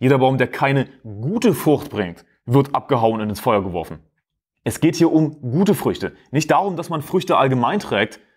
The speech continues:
Wenn ein Christ das, das richtige Evangelium glaubt, gerettet ist und keine Früchte hat,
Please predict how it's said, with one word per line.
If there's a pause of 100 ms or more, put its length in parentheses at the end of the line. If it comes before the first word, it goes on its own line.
(160)
Wenn
ein
Christ (240)
das, (200)
das
richtige
Evangelium
glaubt,
gerettet
ist
und
keine
Früchte
hat,